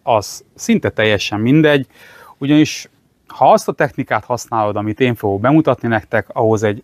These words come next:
gyengébb láncfűrész is elég. Ugye ez két amperórás a, az akkumulátorja, tehát egy, nem egy túl, ö, erős, ö, gépről van szó, de inkább a lánc a lényeg.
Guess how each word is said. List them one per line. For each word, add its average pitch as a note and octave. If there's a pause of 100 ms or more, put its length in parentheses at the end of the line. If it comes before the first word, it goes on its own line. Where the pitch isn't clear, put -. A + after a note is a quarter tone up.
gyengébb C3
láncfűrész G#2
is -
elég. F#2+ (560)
Ugye D#3 (120)
ez D#3 (840)
két D#3
amperórás A2
a, G2+ (500)
az A2+
akkumulátorja, C#3
tehát G#2+
egy, A2
nem B2
egy G#2+
túl, A2 (320)
ö, G2+ (300)
erős, A2 (140)
ö, A#2+
gépről G#2
van G2+
szó, E3+ (480)
de B2+
inkább D3+
a A#2+
lánc A2+
a G2
lényeg. F#2+